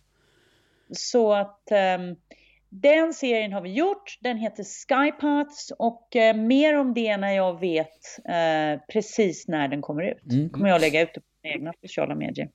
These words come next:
Speaker 2: Ja, precis. Eh, ja, men det ser vi fram emot. Ehm, men, eh, din farfar var ju också, eh, jag har ju varit nere på, eh, på Eriksberg.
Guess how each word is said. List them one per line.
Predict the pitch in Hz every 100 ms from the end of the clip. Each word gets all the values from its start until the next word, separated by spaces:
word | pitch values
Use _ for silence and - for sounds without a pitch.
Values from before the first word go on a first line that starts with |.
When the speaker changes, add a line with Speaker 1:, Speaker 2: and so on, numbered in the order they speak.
| -
Speaker 2:
Ja, | 127 127
precis. | 127 131 - - - _ -
Eh, | 123 113
ja, | 117 135
men | 143
det | 165
ser | 165
vi | 113
fram | 120
emot. | 110 95 - - -
Ehm, | 117 110 110 117 117 117 120 _ _
men, | 131 139
eh, | 135 95 120 107 95 57 50 50 - 50 - _ _ _ _ _ _
din | 127 143 139
farfar | 156 131 180
var | 180
ju | 156
också, | 135 131 139
eh, | 127 120 120 117 113 -
jag |
har | 147
ju | 156
varit | 139 147 143
nere | 127 117
på, | - 110 104 101 98 98 - _ _ -
eh, | 98
på | 92 98
Eriksberg. | 92 104 101 98